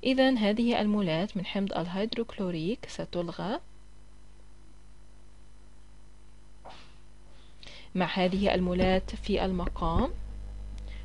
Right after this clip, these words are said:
وسنأخذ هذا الرقم ونضربه في واحد ونقسمه على اثنان، آه، أو نقسمه مباشرة على اثنان. إذا لنقم بهذا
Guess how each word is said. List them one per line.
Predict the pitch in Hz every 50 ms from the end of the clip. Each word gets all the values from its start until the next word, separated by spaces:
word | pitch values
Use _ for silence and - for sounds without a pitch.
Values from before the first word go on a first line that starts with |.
| - - -
وسنأخذ | 190 196 - 214 190 185 - - - - 196 185 185 196
هذا | 190 196 190 185 180 185 - - 180
الرقم | 175 - 185 180 - - - 233 285 359 - - - - - - - - - - - - - - - - - - - - - - - - - - -
ونضربه | 202 190 190 185 180 170 185 185 190 190 - 202 185
في | - - 180 165
واحد | 160 180 214 254 269 - - 285 285 - 254
ونقسمه | 190 156 175 - - - - 202 202 202 190 180
على | 175 180 180 180 - -
اثنان، | 185 - - 165 160 170 196 247 311 339 - - - - - - - - - - -
آه، | 185 180 170
أو | - - 175 175
نقسمه | 170 170 - - - - 196 190 180 190
مباشرة | 190 185 180 175 170 190 233 285 294 - 226 185 156
على | 156 160 156 160
اثنان. | - - - - - 160 156 156 185 247 311 - - - - - - - - - - - - - - - - - - - - - - - - - - - - -
إذا | 208 208 190 208 214 220
لنقم | 220 185 160 165 - - 190 175 165
بهذا | - - - 175 170 165 180 165 160 160 190 220 285